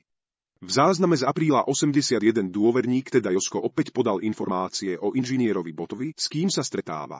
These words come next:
s kým a kedy pije a podobne. V zázname je tiež uvedené, že dôverník dostal na dobu dovolenky v Poprade úlohu, aby zisťoval správy o politickej situácii v Poľsku,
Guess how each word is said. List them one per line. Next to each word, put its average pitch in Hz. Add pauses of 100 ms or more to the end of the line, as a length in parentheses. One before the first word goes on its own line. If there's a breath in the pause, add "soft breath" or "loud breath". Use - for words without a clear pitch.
s -
kým 156
a 104
kedy 120
pije 120
a 95
podobne. 80 (180)
V 92
zázname 170
je 131
tiež 135
uvedené, 113
že 101
dôverník 147
dostal 120
na 95
dobu 104
dovolenky 104
v -
Poprade 98
úlohu, 110
aby 165
zisťoval 147
správy 110
o 120
politickej 156
situácii 87
v -
Poľsku, 92